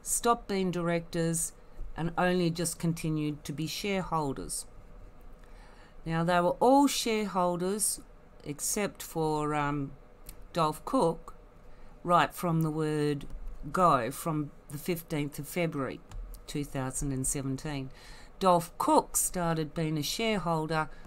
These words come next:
on the twenty-third of March, about a month later. Now, as it occurs that if you look over here on the documents, now to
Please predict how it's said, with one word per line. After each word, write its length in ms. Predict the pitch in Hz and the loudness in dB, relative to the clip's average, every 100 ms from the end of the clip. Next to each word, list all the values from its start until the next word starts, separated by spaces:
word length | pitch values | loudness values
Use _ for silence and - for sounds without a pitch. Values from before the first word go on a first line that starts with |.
| - - | -10 -2
on 140 | 165 | 0
the 100 | 165 | 0
twenty-third 640 | 165 160 151 143 - 151 151 | -2 -4 -4 -4 -4 -4 -4
of 180 | 143 | -2
March, 600 | 170 165 139 135 - - - - | 2 4 4 2 -6 -8 -10 -12
about 260 | 139 139 131 | -8 -6 -2
a 40 | |
month 340 | 131 120 78 - | -2 -2 -4 -4
later. 400 | 160 147 127 - - - - - - - - - - - - - - - | 0 0 -2 -8 -16 -20 -20 -18 -18 -18 -16 -12 -8 -8 -8 -8 -8 0
Now, 400 | 190 185 185 - - - - | 2 6 6 4 -2 -6 4
as 320 | 247 285 330 | 4 4 2
it 80 | 277 | 0
occurs 840 | 277 - 240 185 151 214 - - - - - - - - - - | -2 0 2 2 0 -2 -6 -8 -12 -20 -20 -20 -20 -18 -18 -10
that 580 | 180 202 180 - - - - - - - - - - - | -2 4 4 2 -6 -10 -12 -12 -12 -12 -14 -16 -14 -4
if 200 | 202 175 | -4 0
you 80 | 240 | 2
look 260 | 247 285 320 | 2 2 0
over 220 | 302 254 | 2 0
here 500 | - 247 202 165 - | 0 0 2 0 0
on 180 | 170 185 | -2 0
the 60 | 180 | 0
documents, 840 | 170 175 - 170 147 - - - - - - - - - - - - 165 | 0 -2 -2 -4 -4 -6 -10 -14 -16 -20 -18 -18 -14 -14 -14 -16 -8 -2
now 280 | 214 208 | 0 0
to 380 | 196 233 226 214 | -2 0 0 0